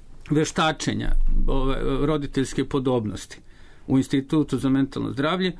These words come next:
i sad imao sam, ovaj, stvarno neverovatne slučaje. Znači, dođe mladi bračni par, mi ih veštačimo i treba da... To su neka rutinska tamo pitanja, vrlo mladi ljudi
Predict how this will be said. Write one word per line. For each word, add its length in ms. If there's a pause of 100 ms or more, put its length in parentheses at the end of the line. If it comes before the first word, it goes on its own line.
(280)
i 140
sad 360
imao 240
sam, 220 (300)
ovaj, 360
stvarno 340
neverovatne 480
slučaje. 360
Znači, 240
dođe 300
mladi 300
bračni 360
par, 260 (520)
mi 160
ih 140
veštačimo 580
i 60
treba 240
da... 180 (1000)
To 140
su 120
neka 260
rutinska 480
tamo 280
pitanja, 520 (380)
vrlo 280
mladi 380
ljudi 460